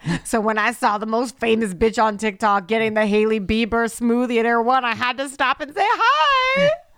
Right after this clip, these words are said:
Speaker 2: <laughs> I fucking love him. Dude, imagine being next to a man who can be that still with hummingbirds. I'm nervous.
Speaker 1: <sighs> I mean, hopefully he'll say yes.
Speaker 2: I hope he brings Heidi. I love Heidi.
Speaker 1: Uh, yeah.
Speaker 2: I honestly do feel like they got a really rough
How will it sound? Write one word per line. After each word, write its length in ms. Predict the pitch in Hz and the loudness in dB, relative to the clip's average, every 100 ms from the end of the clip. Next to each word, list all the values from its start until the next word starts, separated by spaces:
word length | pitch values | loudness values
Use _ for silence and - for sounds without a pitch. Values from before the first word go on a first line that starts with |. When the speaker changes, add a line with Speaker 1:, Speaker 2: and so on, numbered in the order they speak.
| - | -4
Speaker 2:
<laughs> 140 | - | -2
I 120 | 285 | -6
fucking 500 | 269 311 - 302 285 | -6 -10 -8 -6 -6
love 260 | 208 175 175 | -6 -6 -6
him. 320 | 180 165 190 - - - - - - | -8 -8 -2 -2 -2 -8 -14 -18 -10
Dude, 300 | - 277 269 | -2 0 0
imagine 640 | 254 311 294 294 311 311 269 | -4 -2 2 2 0 -4 -4
being 220 | 277 254 | -4 -2
next 260 | 247 233 - | -4 -4 -4
to 80 | |
a 40 | 247 | -2
man 200 | 226 226 | -2 -2
who 100 | 214 | -2
can 140 | 214 | -4
be 80 | 208 | -2
that 220 | 214 214 | -2 -2
still 200 | - 226 | -4 -4
with 140 | 208 208 | -2 -2
hummingbirds. 640 | 202 202 175 170 170 208 | -4 -4 -4 -4 -6 -6
I'm 160 | 226 339 415 | -4 -2 0
nervous. 580 | 214 240 170 156 233 175 151 123 104 98 | -2 0 -4 -4 -6 -6 -6 -8 -12 -16
Speaker 1:
<sighs> 420 | 92 - _ - | -20 -20 _ -6
I 80 | 165 | -4
mean, 160 | 147 | -2
hopefully 320 | 147 160 131 127 | -4 -6 -8 -6
he'll 140 | 120 | -6
say 200 | - 107 | -6 -8
yes. 480 | 98 98 - - - | -6 -10 -12 -18 -4
Speaker 2:
I 80 | 214 | 0
hope 180 | 247 277 | 0 0
he 60 | |
brings 260 | 294 294 262 | -4 -6 -6
Heidi. 380 | 190 185 170 165 | -6 -6 -6 -4
I 100 | 220 | -2
love 180 | 254 226 | -2 -2
Heidi. 420 | 180 160 160 170 | -2 -2 -4 -6
Speaker 1:
Uh, 160 | 196 165 | -6 -6
yeah. 220 | 120 104 _ _ _ _ _ _ - - - | -6 -8 _ _ _ _ _ _ -20 -8 -2
Speaker 2:
I 120 | 359 | -2
honestly 380 | 294 294 294 254 | -2 -8 -6 -4
do 200 | 226 220 | -4 -4
feel 200 | 226 208 | -2 0
like 320 | 190 190 196 | 0 -2 -2
they 140 | 196 | -2
got 220 | 185 185 185 | 0 -2 -2
a 60 | |
really 320 | 185 180 180 | -6 -6 -4
rough 400 | 180 170 165 - | -4 -2 -4 -4